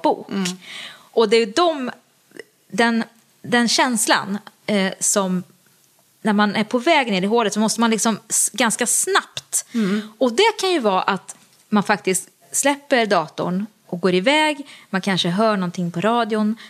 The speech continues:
Speaker 1: eller man ser någonting på T V. Man får en idé som man bara, "Men det,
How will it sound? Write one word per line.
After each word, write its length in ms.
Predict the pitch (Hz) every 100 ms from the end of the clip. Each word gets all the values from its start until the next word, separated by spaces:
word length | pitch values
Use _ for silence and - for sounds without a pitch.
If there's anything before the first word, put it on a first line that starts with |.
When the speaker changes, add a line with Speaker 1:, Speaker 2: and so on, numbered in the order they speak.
| -
Speaker 1:
eller 220 | 196 175
man 260 | 175 170 170 -
ser 400 | - - 185 175
någonting 600 | 175 175 170 - 165 160
på 100 | 175
T 340 | - 214 190
V. 260 | 180 208 208 - - -
Man 160 | - 185
får 260 | - 247 214
en 120 | 196
idé 460 | 185 277 180 147 202 _ _ _ _ _ _ -
som 360 | - 220 202 - _ _ -
man 140 | 214
bara, 180 | 202 165 -
"Men 220 | 277 269
det, 160 | 294